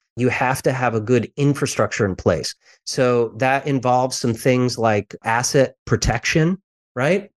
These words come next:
And making sure that you're insulated regardless of what could happen in life. We talked about a tax strategy,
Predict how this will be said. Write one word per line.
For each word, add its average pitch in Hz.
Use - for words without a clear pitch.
And 117
making 120
sure 123
that 113
you're 110
insulated 135
regardless 113
of 104
what 117
could 110
happen 117
in 135
life. 139
We 113
talked 123
about 113
a 98
tax 127
strategy, 127